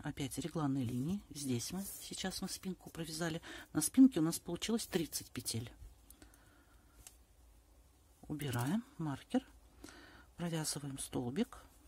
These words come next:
и также делаем четыре воздушные петли. Раз, два, три и четыре. И соединяемся сюда,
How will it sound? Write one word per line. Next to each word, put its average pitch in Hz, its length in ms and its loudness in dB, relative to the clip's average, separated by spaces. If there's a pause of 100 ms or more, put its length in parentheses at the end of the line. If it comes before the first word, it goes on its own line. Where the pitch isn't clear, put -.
(1800)
и 240 140 4
также 175 340 2
делаем 180 340 4
четыре 208 380 2
воздушные 147 480 -2
петли. 127 460 -4 (360)
Раз, 127 540 -4 (1400)
два, 131 520 -4 (1040)
три 226 320 -2 (500)
и 226 160 2 (320)
четыре. 143 520 -6 (1600)
И 165 260 -2
соединяемся 156 1000 6 (180)
сюда, 226 420 0